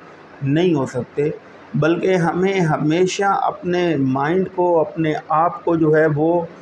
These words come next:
वो control रखना पड़ता है। हम अपने आप को control करके, अपने mind को control करके,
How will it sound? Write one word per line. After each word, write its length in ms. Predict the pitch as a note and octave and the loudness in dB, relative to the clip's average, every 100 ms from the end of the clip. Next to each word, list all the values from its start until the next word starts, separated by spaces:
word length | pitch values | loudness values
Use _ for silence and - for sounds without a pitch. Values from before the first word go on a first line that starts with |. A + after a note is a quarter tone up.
| - - - | -20 -20 -2
वो 160 | D#3+ E3 | 0 2
control 680 | D#3+ D#3 D#3 E3+ F#3+ F3+ | 2 0 0 2 2 4
रखना 300 | D#3 D#3 D3+ | 2 0 -2
पड़ता 440 | D3 D3 C#3 - D3+ | 0 0 0 0 0
है। 220 | D#3+ D#3+ | 2 2
हम 240 | D#3 D#3 | 2 0
अपने 280 | D3 C#3+ D3+ | 0 -2 -2
आप 260 | D3 D3+ - | 0 -2 -2
को 80 | D#3 | -2
control 580 | D3 C#3+ C#3 D3+ E3 E3 | 0 -2 -2 0 0 0
करके, 380 | D3 C#3+ C#3+ | 0 -2 0
अपने 280 | D3+ D3 C#3+ | -2 -2 -2
mind 380 | C3+ C#3+ D#3+ D#3+ | -2 0 -2 -2
को 100 | D#3+ | -2
control 480 | C#3+ C#3 C3+ D3 C#3+ | -2 -4 -2 0 0
करके, 460 | C#3 C3+ C3 E3 | 0 -4 -2 -4